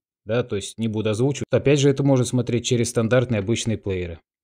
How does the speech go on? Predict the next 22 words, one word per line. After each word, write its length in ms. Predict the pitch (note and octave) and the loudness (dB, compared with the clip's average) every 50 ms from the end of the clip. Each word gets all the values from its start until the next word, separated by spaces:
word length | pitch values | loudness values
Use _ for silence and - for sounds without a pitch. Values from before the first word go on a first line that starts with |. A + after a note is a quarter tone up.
| _ _ _ _ _ _ _ _ _ | _ _ _ _ _ _ _ _ _
По 80 | C3 C3 | 2 4
музыке 400 | D3+ D#3+ E3+ D3+ B2+ B2+ B2 - | 6 6 6 4 2 -2 -4 -4
так 160 | A2 - - | -4 -4 -4
вообще 240 | G#2+ - - E3 D3 | -4 0 0 0 0
щас 640 | - D3+ C3 B2+ - - - - - - - - | 2 0 -2 -2 -4 -10 -16 -20 -20 -20 -20 -18
есть 400 | - A2+ A#2+ A#2 C3+ C3 C3 - | -10 -6 -2 0 0 0 0 0
либо 260 | C3+ B2+ C3+ B2 A2 A#2 | 0 0 2 2 2 2
Яндекс 400 | A#2 C3+ C#3+ C#3+ C3+ A#2 - B2+ | 2 4 4 2 0 0 0 0
Музыка, 320 | B2+ B2 A#2 G2+ - - | 2 2 0 0 0 0
либо 180 | A2+ A#2+ A2 A2 | 0 0 -2 -4
Spotify. 720 | - - - A#2+ A2 - A2+ - - C3 C#3 C#3+ C3 - - _ _ _ _ _ | -6 -4 -6 -4 -4 -4 -6 0 2 4 4 4 2 -4 -12 _ _ _ _ _
И 1160 | _ A#2+ A#2 A#2+ A#2+ A2+ A2+ A2 G#2+ F#2+ - - - - - - - - - - - - - - | _ 2 2 4 4 4 2 2 0 -2 -4 -6 -8 -10 -10 -10 -10 -10 -10 -12 -14 -14 -10 -8
если 200 | B2+ A#2+ - C3 | -8 -6 -4 -4
у 40 | B2 | -4
вас 120 | A#2 - | 0 0
оформлена 400 | C3 - - C#3 A#2+ A2+ A#2+ A#2 | -2 0 0 0 0 2 0 0
подписка 520 | A#2+ B2 A2 - - D3 D3 - - - A#2+ | 2 0 -2 -2 -2 -4 -4 -4 -2 -2 -2
или 120 | A2 A2+ | 0 0
вы 100 | A2 A#2 | 0 -2
установили 400 | A2 - - A#2+ A2+ A2+ A2 G#2+ | -2 -4 -4 -2 -2 -2 -2 -2
какой-то 420 | - A2+ G2+ - A#2+ A2 - A2+ | -4 -6 -4 -2 -2 -2 0 0
мод, 320 | A2 A#2+ C#3 D3+ C#3+ - | 2 2 2 2 0 -2